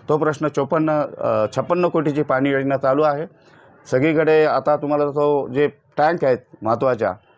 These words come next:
साठवण टाक्यांची कामं सगळीकडे मोठ्या प्रमाणात सुरू आहेत. मला आशा आहे की येणाऱ्या वर्षभरामध्ये ती देखील चोपन्न कोटीची योजना कर्जत नगरपालिकेमध्ये लागू होईल. राहिला प्रश्न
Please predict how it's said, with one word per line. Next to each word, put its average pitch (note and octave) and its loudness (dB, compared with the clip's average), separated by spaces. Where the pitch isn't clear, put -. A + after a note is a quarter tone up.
साठवण D3 0
टाक्यांची C#3+ -2
कामं C#3 0
सगळीकडे C3+ 0
मोठ्या B2+ 0
प्रमाणात B2 0
सुरू B2+ 0
आहेत. D3+ 2
मला B2+ 2
आशा C#3 2
आहे D#3+ 2
की D3 -2
येणाऱ्या C#3+ 0
वर्षभरामध्ये C3+ 0
ती C#3+ -2
देखील D3+ 0
चोपन्न C#3 0
कोटीची C3 0
योजना B2+ 2
कर्जत A#2+ 0
नगरपालिकेमध्ये B2 0
लागू C3 4
होईल. D#3 4
राहिला A#2 0
प्रश्न E3 0